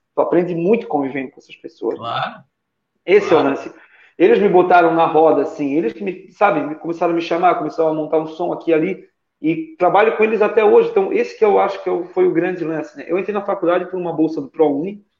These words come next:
Speaker 1: né? Foi o que
Speaker 2: Uhum.
Speaker 1: me possibilitou estudar. O curso de música é muito caro, cara. Eu acho que hoje o curso de música tá, sei lá, mil, mil e oitocentos reais por mês, né?
Speaker 2: É, eu sei, é caro, sim.
Speaker 1: Pô, surreal, né, cara? Pra uma, pra uma
Speaker 2: Sim.
Speaker 1: realidade, sei lá, de um adul-, de um, de um, de um jovem adulto aí que quer estudar música, que toca,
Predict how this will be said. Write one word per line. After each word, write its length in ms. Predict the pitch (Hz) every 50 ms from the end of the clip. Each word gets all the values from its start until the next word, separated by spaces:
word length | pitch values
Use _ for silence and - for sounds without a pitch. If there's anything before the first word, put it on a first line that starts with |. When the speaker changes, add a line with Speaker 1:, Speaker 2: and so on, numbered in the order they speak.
| _ _ _ _ _ _ -
Speaker 1:
né? 120 | 143 143
Foi 140 | 135 147 131
o 40 | 120
que 40 |
Speaker 2:
Uhum. 40 | 131
Speaker 1:
me 60 | 139
possibilitou 580 | 135 - 156 151 - 143 147 143 135 - 156 156
estudar. 360 | 151 - - 165 165 147 151
O 140 | 170 170 170
curso 180 | 170 180 - -
de 100 | - 165
música 320 | 156 180 202 - - 175
é 20 | 156
muito 280 | 143 139 180 170 - _
caro, 360 | - - - - 190 - -
cara. 200 | - - - - - - - _ _ _ _ _ _ _ _ _ _ _ -
Eu 80 | 147
acho 200 | 160 180 - -
que 60 | - 180
hoje 160 | 202 208 208
o 60 | 175
curso 160 | 208 226 185
de 60 | 190
música 400 | 180 175 196 220 208 - - 190
tá, 260 | - - 175 170 156 -
sei 140 | - 175 165
lá, 140 | 185 190 160
mil, 440 | 147 147 170 185 185 180 180 175
mil 180 | 156 156 190 214
e 40 | 202
oitocentos 340 | 190 185 185 - 185 180 180
reais 280 | 156 143 147 156 156 -
por 140 | - 139
mês, 260 | 139 139 139 151 143 147
né? 200 | 160 - 180 143
Speaker 2:
É, 40 | 135
eu 80 | 143
sei, 340 | 139 - 202 208 202 156 123
é 80 | 120 -
caro, 300 | - 156 156 160 139 -
sim. 200 | - 113 113 - _ _ _ _
Speaker 1:
Pô, 180 | - 208 302 330
surreal, 540 | - - 226 226 185 202 196 190 202 214 190
né, 120 | 185 190 175
cara? 260 | - 190 180 160 147
Pra 100 | - 160
uma, 180 | 165 170 170 156 160 -
pra 100 | - 165
uma 100 | 170 160
Speaker 2:
Sim. 0 |
Speaker 1:
realidade, 340 | 165 160 170 180 170 -
sei 80 | - 156
lá, 140 | 165 196 202
de 80 | 156 156
um 80 | 156
adul-, 300 | 156 143 165 170 170 165
de 80 | 139 147
um, 140 | 156 151 143
de 100 | 131 151
um, 140 | 156 147 135
de 80 | 139
um 60 | 143
jovem 300 | 131 147 160 170 165 170
adulto 380 | 160 147 135 151 180 165 - 147
aí 180 | 135 156 170 -
que 120 | - -
quer 140 | - 151 156
estudar 280 | 139 - 156 156 156
música, 380 | 147 143 147 175 170 156 - 139
que 120 | - _
toca, 360 | - 156 156 156 - 147 -